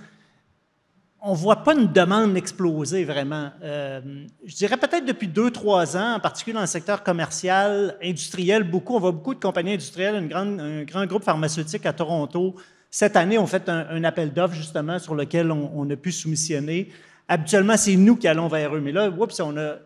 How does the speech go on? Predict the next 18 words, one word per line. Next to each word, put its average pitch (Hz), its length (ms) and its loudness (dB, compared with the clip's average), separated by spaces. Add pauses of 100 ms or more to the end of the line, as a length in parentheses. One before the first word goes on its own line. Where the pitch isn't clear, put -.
(120)
vu 180 360 -4
une 170 160 -2
demande 196 420 2
sur 180 160 -4
le 165 120 0
marché. 185 640 -4 (380)
Euh, 135 480 -4 (100)
même 180 280 -2
chose 202 300 0
dans 180 100 0
le 160 40 -6
domaine, 170 400 -2
euh, 156 280 -2
alimentaire. 156 760 -4
Donc, 180 240 -6 (100)
on 226 280 0
en 240 140 4
voit 233 280 -2